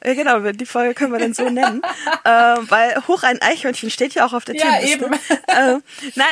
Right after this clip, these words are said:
Speaker 1: aber, ähm, also das einfach, es-, also du hast mich jetzt gerade gefragt, äh, äh, möchtest du nächstes Jahr weitermachen? Das war jetzt für mich, war meine Assoziation, Kirche, möchtest du meine Frau werden? Bla.
Speaker 2: Ja.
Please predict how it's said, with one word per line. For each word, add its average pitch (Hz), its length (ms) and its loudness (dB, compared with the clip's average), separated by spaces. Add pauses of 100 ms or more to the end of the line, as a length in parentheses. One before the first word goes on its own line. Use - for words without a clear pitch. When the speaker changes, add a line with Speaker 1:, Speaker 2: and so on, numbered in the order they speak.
Speaker 1:
aber, 247 400 -2
ähm, 247 280 4 (400)
also 254 160 -4
das 269 220 -8
einfach, 277 480 0 (1160)
es-, 240 180 -4
also 254 200 0
du 302 200 -4
hast 302 160 -4
mich 285 140 -4
jetzt 277 160 -8
gerade 269 240 2
gefragt, 254 380 -4 (260)
äh, 226 240 2 (560)
äh, - 80 -14 (760)
möchtest 226 360 -6
du 226 40 -10
nächstes 220 300 -6
Jahr 196 100 0
weitermachen? 190 520 -4
Das 196 160 -10
war 202 140 0
jetzt 220 180 -6
für 208 120 -12
mich, 226 360 -10
war 214 300 -2
meine 220 340 -2
Assoziation, 240 1000 -4 (160)
Kirche, 254 520 -4
möchtest 233 340 -8
du 233 60 -8
meine 208 200 -6
Frau 202 360 -2
werden? 220 380 0
Bla. 302 100 -2
Speaker 2:
Ja. 359 260 2